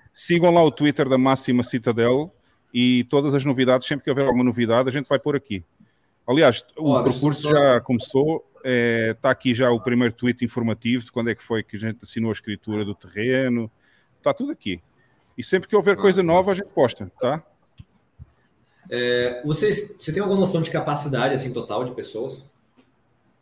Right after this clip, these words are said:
Speaker 1: Não, ainda não temos noção, temos que pensar
Speaker 2: É.
Speaker 1: ainda no, quando formos fazer o projeto. É,
Speaker 2: Massa,
Speaker 1: quem
Speaker 2: massa,
Speaker 1: vai,
Speaker 2: massa.
Speaker 1: quem vai ver isso connosco vai ser depois o arquiteto que vai, que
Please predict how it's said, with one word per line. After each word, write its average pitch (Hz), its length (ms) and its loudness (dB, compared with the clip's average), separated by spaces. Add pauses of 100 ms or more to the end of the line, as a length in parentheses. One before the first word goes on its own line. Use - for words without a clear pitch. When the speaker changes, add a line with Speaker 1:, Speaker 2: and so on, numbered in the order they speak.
(280)
Speaker 1:
Não, 110 360 0
ainda 110 200 0
não 123 100 0
temos 123 320 -2
noção, 131 800 -2
temos 127 220 -6
que - 80 -20
pensar 123 380 -2
Speaker 2:
É. 120 40 0
Speaker 1:
ainda 123 460 0
no, 120 200 -4
quando 113 300 -4
formos 117 420 -6
fazer 113 300 -4
o 110 40 -6
projeto. 120 680 -4 (840)
É, 107 120 -4
Speaker 2:
Massa, 104 160 -2
Speaker 1:
quem 117 160 -4
Speaker 2:
massa, 104 120 -2
Speaker 1:
vai, 117 160 0
Speaker 2:
massa. 110 120 -10
Speaker 1:
quem 123 180 -2
vai 127 140 4
ver 123 180 4
isso 127 180 0
connosco 131 420 0
vai 127 120 0
ser 127 200 -2
depois 113 260 -4
o 123 80 0
arquiteto 117 500 -4
que - 40 -10
vai, 110 200 0
que 98 60 -16